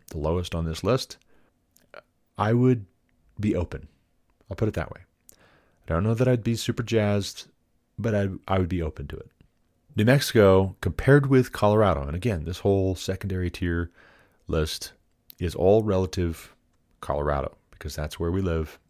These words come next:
and that's what we really need to be weighing and measuring costs of living against. If the cost of living is no lower,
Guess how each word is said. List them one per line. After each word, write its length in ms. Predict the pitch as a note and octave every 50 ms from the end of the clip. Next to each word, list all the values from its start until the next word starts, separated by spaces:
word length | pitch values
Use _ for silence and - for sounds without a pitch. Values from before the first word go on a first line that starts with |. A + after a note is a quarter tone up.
| - -
and 220 | D#2 D2 C#2+ C#2+ D2
that's 280 | D2 E2 F2+ - -
what 140 | - E2+ -
we 100 | D#2 D#2
really 380 | D#2 E2+ G2+ A#2 A2+ G#2 F#2+ D#2+
need 180 | D2+ D2 C#2
to 80 | - -
be 240 | - D2+ D2 D2+ - _ - _ _ _ _ _ _ _ _ _ _ _ -
weighing 240 | F2 E2+ E2 D#2+ D#2
and 80 | D#2
measuring 360 | D2 D2 D2+ D2 D2 D2+ D2 C#2+
costs 360 | - D#2 D2+ D2 - - -
of 120 | D2 C#2
living 320 | D2+ C#2 C#2 C#2+ C#2 C#2 -
against. 560 | D2+ D2+ D#2+ D2+ C#2+ C#2 - - - - - _ _ _ - - - - - _ _ _ -
If 100 | E2+ -
the 60 | -
cost 320 | - - F2+ F#2+ F#2 -
of 60 | - A#2
living 240 | A2+ G#2 A2+ A2
is 180 | - A2+ F#2 -
no 320 | G2+ F#2 F#2 F#2 F2+ F2+ G2+ - _ _ _ _ _ _ _ _ _ -
lower, 420 | F2 F2+ E2 C#2+ C#2+ D2+ F#2 G2+